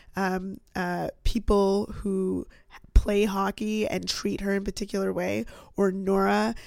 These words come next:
talking about the experiences of people who are harmed, um, on roadways,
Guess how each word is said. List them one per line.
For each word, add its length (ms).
talking 420
about 220
the 100
experiences 760
of 120
people 520
who 420
are 200
harmed, 720
um, 340
on 280
roadways, 920